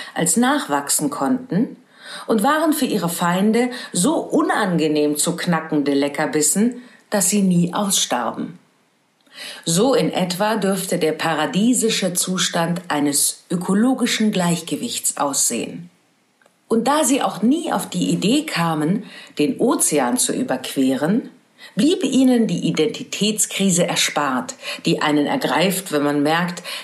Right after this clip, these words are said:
dass man doch nicht so einzigartig ist, wie man immer dachte. Denn in der neuen Welt Amerikas waren Ameisenbären und Gürteltiere auf exakt dieselbe Idee gekommen,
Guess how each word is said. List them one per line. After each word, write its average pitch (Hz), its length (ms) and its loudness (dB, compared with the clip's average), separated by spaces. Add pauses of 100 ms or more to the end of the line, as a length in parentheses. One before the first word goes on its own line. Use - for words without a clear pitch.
(140)
dass 208 200 0
man 220 160 2
doch 254 240 0
nicht 175 260 0
so 175 220 0
einzigartig 156 920 -2
ist, - 380 -2
wie 151 80 2
man 147 160 0
immer 139 220 0
dachte. 143 480 -4 (1000)
Denn 165 320 2
in 151 200 0
der 135 140 2
neuen 196 440 4
Welt 208 340 2
Amerikas 202 920 0 (440)
waren 202 480 0
Ameisenbären 156 1300 2
und 147 240 -2
Gürteltiere 180 840 0 (320)
auf 220 180 -2
exakt - 800 -2
dieselbe 175 460 2
Idee 165 360 0
gekommen, 151 720 -2